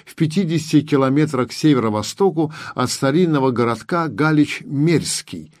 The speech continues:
и в ста семидесяти километрах от Костромы. Город стоит на берегу ледникового Чухломского озера, упоминаемого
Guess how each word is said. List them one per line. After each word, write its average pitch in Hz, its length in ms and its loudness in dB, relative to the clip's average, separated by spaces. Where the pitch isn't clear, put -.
и 147 120 2
в - 60 -4
ста 127 280 0
семидесяти 147 640 -2
километрах 170 640 -2
от - 160 -6
Костромы. 104 720 -6
Город 185 340 4
стоит 180 380 2
на 156 100 2
берегу 147 560 4
ледникового 156 960 4
Чухломского 143 840 -2
озера, 95 680 -2
упоминаемого 135 1000 2